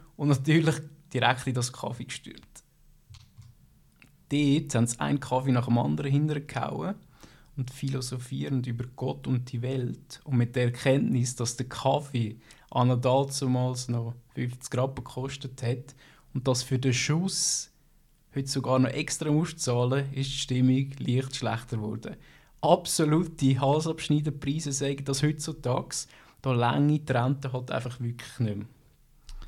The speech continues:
Ja, vielleicht haben wir auch darum ein Loch in unserer A H V, who knows.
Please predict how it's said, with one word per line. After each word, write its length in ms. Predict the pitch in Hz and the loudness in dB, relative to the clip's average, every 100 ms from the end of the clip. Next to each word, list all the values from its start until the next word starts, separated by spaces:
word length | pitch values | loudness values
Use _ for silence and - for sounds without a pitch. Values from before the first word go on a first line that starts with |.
| - - _ _ _ _ _ - | -16 -20 _ _ _ _ _ -12
Ja, 260 | 123 117 143 - | -4 -2 -2 -6
vielleicht 380 | - 131 127 | -6 -6 -2
haben 100 | 139 | 2
wir 140 | 131 127 | 4 4
auch 40 | |
darum 540 | 127 123 131 127 127 127 - - | 0 -2 0 0 -2 -4 -14 -10
ein 180 | - 123 | -6 -4
Loch 240 | 120 - | -4 -4
in 100 | 123 | -4
unserer 420 | 113 117 120 113 | -2 -2 -2 -2
A 140 | 214 127 | -2 -2
H 100 | 120 | -2
V, 260 | - 113 - | -2 -6 -4
who 80 | 139 | 2
knows. 560 | 131 123 113 117 - | 4 4 2 -2 -8